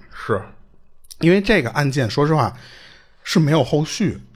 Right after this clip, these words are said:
Speaker 1: 啊。
Speaker 2: 你看他自从有那，那五个人的那个顶包之后，其实后续是一直没有更多的线索或者说更多的进展爆出来。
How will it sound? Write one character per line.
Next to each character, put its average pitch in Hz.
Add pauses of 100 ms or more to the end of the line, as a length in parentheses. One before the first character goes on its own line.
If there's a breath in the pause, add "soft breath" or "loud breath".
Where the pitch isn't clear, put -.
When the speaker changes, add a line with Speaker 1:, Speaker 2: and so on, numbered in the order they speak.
(120)
Speaker 1:
啊。 107
Speaker 2:
你 123
看 131
他 190
自 196
从 156
有 123
那， 156
那 160
五 104
个 87
人 87
的 123
那 151
个 95
顶 90
包 131
之 165
后， - (1400 loud breath)
其 -
实 175
后 143
续 120
是 135
一 131
直 117
没 127
有 135
更 120
多 147
的 147
线 120
索 87
或 101
者 98
说 120
更 123
多 139
的 156
进 147
展 80
爆 151
出 90
来。 78